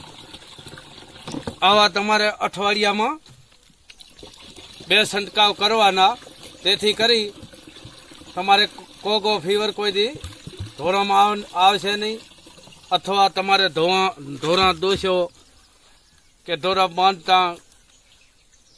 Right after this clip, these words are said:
કે તમારે છાણ ઉપાડતા કે ઈતેડું કરશે નહીં. તો મિત્રો, હાલો આપણે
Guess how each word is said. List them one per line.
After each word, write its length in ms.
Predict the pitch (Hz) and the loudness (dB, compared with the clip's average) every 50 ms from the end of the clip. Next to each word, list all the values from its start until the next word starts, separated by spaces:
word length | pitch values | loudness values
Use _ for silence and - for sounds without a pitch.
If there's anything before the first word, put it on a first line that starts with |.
| _ _ _ _ _ _ _ _ - - _ | _ _ _ _ _ _ _ _ -20 -18 _
કે 340 | - 175 175 180 180 185 185 180 - - - - | -4 0 2 4 4 4 2 0 -4 -12 -12 -10
તમારે 320 | - 170 185 185 180 175 | -8 -2 0 2 2 0
છાણ 260 | - - 175 190 196 196 | 0 0 0 2 2 2
ઉપાડતા 680 | 196 190 170 190 185 180 175 165 - 180 175 175 175 175 - - _ _ _ - _ _ - - - _ | 0 -2 0 4 4 4 4 2 0 -2 -2 -2 -2 -6 -12 -16 _ _ _ -20 _ _ -20 -20 -16 _
કે 100 | - 170 | 0 2
ઈતેડું 460 | 180 185 185 - 180 180 180 185 175 - | 2 2 2 0 0 0 0 0 -2 0
કરશે 480 | 175 180 175 156 131 175 190 233 285 - _ _ - - - - - | 0 0 0 0 -2 -2 -2 -2 -4 -6 _ _ -20 -20 -20 -8 -4
નહીં. 280 | 151 165 165 143 110 - - - - - - - | -2 -2 -2 -2 -4 -8 -16 -20 -20 -20 -10 -6
તો 120 | 165 180 | -4 -2
મિત્રો, 280 | 196 214 190 202 196 190 | -2 -2 -2 0 2 2
હાલો 160 | 196 208 214 | 2 2 2
આપણે 420 | 202 202 190 202 214 233 269 285 | 0 -2 -2 0 0 0 0 0